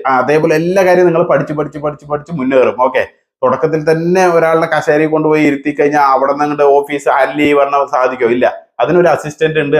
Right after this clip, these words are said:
അവർ പറഞ്ഞു കൊടുക്കും. പറഞ്ഞു കൊടുത്തിട്ട് ആ എക്സ്പീരിയൻസിലൂടെ തന്നെയാണ് ആ ഒരു ഓഫീസിന്റെ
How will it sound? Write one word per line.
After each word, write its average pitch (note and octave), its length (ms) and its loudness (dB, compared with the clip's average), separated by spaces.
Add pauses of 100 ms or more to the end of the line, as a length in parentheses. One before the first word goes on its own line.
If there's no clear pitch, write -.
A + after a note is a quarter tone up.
അവർ C3 120 2 (120)
പറഞ്ഞു A#2+ 280 -2
കൊടുക്കും. C#3+ 240 -2 (100)
പറഞ്ഞു A#2+ 240 -2
കൊടുത്തിട്ട് C#3 340 0
ആ - 20 0 (120)
എക്സ്പീരിയൻസിലൂടെ C#3+ 720 -2 (100)
തന്നെയാണ് C#3 320 0 (400)
ആ C3 40 2 (120)
ഒരു C#3+ 120 2 (100)
ഓഫീസിന്റെ C#3 400 -4